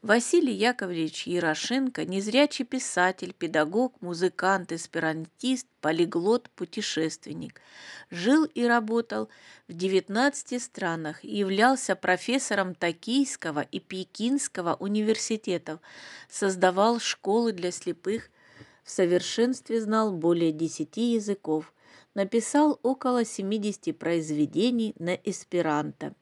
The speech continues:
японском, русском языках. Уникальность творческого наследия незрячего писателя в том, что в произведениях переплетаются восточные и европейские традиции.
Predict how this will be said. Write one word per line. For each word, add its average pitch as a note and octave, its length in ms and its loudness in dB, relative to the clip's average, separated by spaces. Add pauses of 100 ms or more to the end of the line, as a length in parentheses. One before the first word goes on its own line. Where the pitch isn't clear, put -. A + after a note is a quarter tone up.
японском, G#3 960 -4
русском F#3+ 760 -2
языках. E3+ 760 -6 (580)
Уникальность C#4 720 4
творческого A3 720 -2
наследия G3+ 560 -2
незрячего F#3+ 640 0
писателя E3 640 -2
в - 80 -12
том, C4 320 -2 (280)
что - 240 -6
в F#3+ 60 -8
произведениях G#3+ 920 0
переплетаются G#3+ 880 0
восточные F3 840 0
и - 160 -8
европейские F#3 880 -2
традиции. G3+ 760 -4